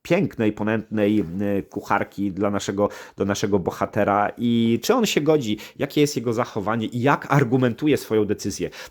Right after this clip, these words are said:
Też tutaj zostało to zawarte i to naprawdę bardzo fajnie się sprawdziło. Mm, z czasem oczywiście to wszystko, mm, wchodzi w tą taką decydującą fazę, kiedy, no, nie będzie chyba wielką tajemnicą, ale powiem, że nasza dwójka bohaterów gdzieś tam się w końcu,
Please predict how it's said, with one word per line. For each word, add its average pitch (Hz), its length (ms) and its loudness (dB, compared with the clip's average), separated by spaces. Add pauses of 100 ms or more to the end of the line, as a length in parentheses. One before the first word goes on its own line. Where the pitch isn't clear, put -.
Też 233 180 0
tutaj 185 260 2
zostało 143 320 2
to 127 120 -8
zawarte 104 440 -4
i - 120 -14
to 101 80 -2
naprawdę 127 380 0
bardzo 113 380 2
fajnie 113 280 0
się - 140 -6
sprawdziło. 101 540 0 (460)
Mm, 90 560 -2 (120)
z - 60 -14
czasem - 280 0
oczywiście 185 420 0
to 170 100 -10
wszystko, 147 600 4
mm, 95 220 -10
wchodzi 123 420 -2
w - 80 -8
tą 120 80 -4
taką 123 240 -4
decydującą 107 600 0
fazę, 92 360 -2
kiedy, 95 460 -2 (840)
no, - 380 2
nie 113 120 0
będzie 120 200 4
chyba 101 200 -2
wielką 107 240 0
tajemnicą, 104 540 0 (260)
ale 107 160 4
powiem, 107 280 2
że 104 80 0
nasza 104 460 2
dwójka 95 460 -4
bohaterów 104 540 -2
gdzieś 104 220 -6
tam 104 160 -2
się 104 200 0
w - 60 -10
końcu, 107 440 -2